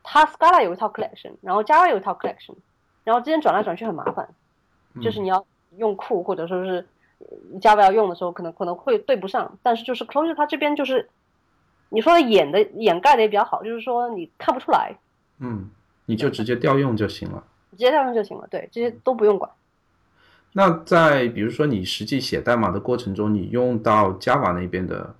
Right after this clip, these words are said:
Speaker 2: A P I或者这些 function，你用得多吗？
Speaker 1: 嗯，我本身蛮，用得蛮多的。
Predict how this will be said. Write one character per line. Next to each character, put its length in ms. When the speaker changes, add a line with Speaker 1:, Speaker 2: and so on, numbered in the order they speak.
Speaker 2:
A 120
P 220
I 140
或 160
者 100
这 140
些 160
function， 460
你 80
用 180
得 80
多 200
吗？ 280
Speaker 1:
嗯， 580
我 160
本 180
身 140
蛮， 180
用 120
得 40
蛮 160
多 160
的。 160